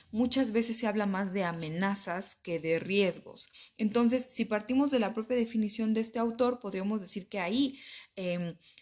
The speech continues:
si hablamos de amenazas, entonces quiere decir que todo, todo viene del exterior. Y sabemos que no es así, que muchos, eh, muchos factores que ponen de alguna forma en entredicho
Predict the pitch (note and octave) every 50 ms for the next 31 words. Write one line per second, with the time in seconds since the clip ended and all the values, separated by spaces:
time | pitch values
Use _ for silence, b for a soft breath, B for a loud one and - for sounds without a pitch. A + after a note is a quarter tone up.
0 | B B _ _ _ G3 - G#3+ G3+ F3+ E3+ F#3+ F#3+ G3+ A3+ G#3 A3+ A3+ A#3 B3+
1 | A#3+ A#3+ A3+ A#3 A#3+ A3 G#3 - G#3 G3+ G3+ G3+ A3 A3 - G#3+ G#3+ G#3 F#3+ F3+
2 | - G3 F#3+ - G3 F#3+ - A3+ A#3 A#3+ B3 A3 A3 A3 - _ - B3 A#3+ B3
3 | A#3 G#3+ G#3+ G#3 G3+ F#3+ F3+ E3+ E3 - - - F#3+ F#3+ A#3 D4 F4 D4 - -
4 | - A3+ A3 - A#3 A#3+ C#4 E4+ F#4 F4+ - - D4 C#4 C#4+ C#4+ C#4 - D4+ -
5 | - F#4+ D4+ - - G3+ G3+ G#3 A3+ A#3+ A#3+ - C#4+ - - B B B B B
6 | B B A3+ G#3+ G3+ - A3 A#3 B3 D#4+ D#4 - - - A#3 G#3 - - - -
7 | B3 B3+ C4 B3 A3+ - - - G3 F#3 - - A3 A#3 A3+ A3+ A#3+ A#3 A3 -
8 | - G3 F#3+ F#3+ F#3+ G#3 G#3+ A3 A3 A3 - A3+ A3+ A3 A3 G#3+ G3+ - - G3
9 | F#3+ F#3 F#3+ F#3+ F#3 - G3 F#3+ F#3+ F#3 A3+ B3 A#3+ A#3 - - G#3+ F#3